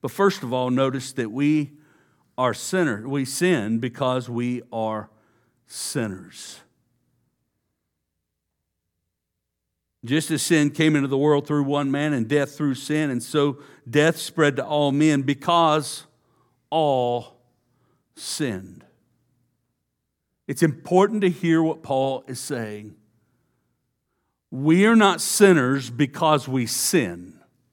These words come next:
We sin because we are sinners. Adam sinned, it says here, so what happened? All sinned.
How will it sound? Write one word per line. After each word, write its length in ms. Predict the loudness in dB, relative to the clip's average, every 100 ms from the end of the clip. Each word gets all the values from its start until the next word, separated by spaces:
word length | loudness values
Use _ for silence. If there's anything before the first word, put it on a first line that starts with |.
| _ _ _ _ _ _ _ _ _ _ _ _ _ _
We 220 | -2 0
sin 880 | 0 -4 -2 2 4 2 -2 -6 -8 -14 _ _ _ _ -10
because 960 | -8 -8 -4 -2 -2 -4 -10 -16 -20 -20 _ _ _ _ _ _ _
we 220 | -10 -8 -6
are 260 | -8 -12 _ _ _ _
sinners. 800 | -20 -16 -16 -16 _ _ -20 _ _ _ _ _ _ _ _ _ _ _ _ _ _ _ _ _ _ _ _ _ _ _ _ _ _
Adam 440 | 4 4 4 2
sinned, 680 | 0 0 4 4 4 -2 -4
it 180 | -12 -10
says 320 | -2 -2 -2
here, 180 | -2 -4
so 340 | -2 0 0 -2 -4
what 160 | -4 0
happened? 400 | 0 -2 -6 -6 -12 _ _ _ -4
All 600 | 0 0 -2 -6 -14 _ _ _ _ _
sinned. 600 | -14 -12 -12 -16 -20